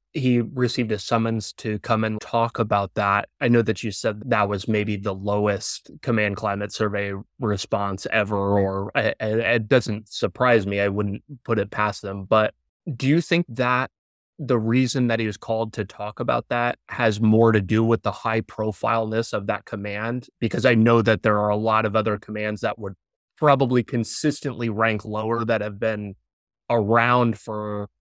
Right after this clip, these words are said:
a really long time that house a lot of people.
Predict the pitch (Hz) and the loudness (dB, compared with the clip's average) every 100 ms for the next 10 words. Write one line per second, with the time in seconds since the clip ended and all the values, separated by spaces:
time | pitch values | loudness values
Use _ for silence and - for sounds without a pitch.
0 | _ 120 110 110 117 113 107 107 101 101 | _ -6 -4 -4 -4 -4 -4 -4 -4 -4
1 | 113 107 98 95 101 _ _ _ - - | -2 -2 -4 -10 -14 _ _ _ -10 -8
2 | - 151 165 139 123 127 110 - 160 - | 2 4 4 4 2 2 2 -4 -6 -4
3 | 98 98 | -2 -2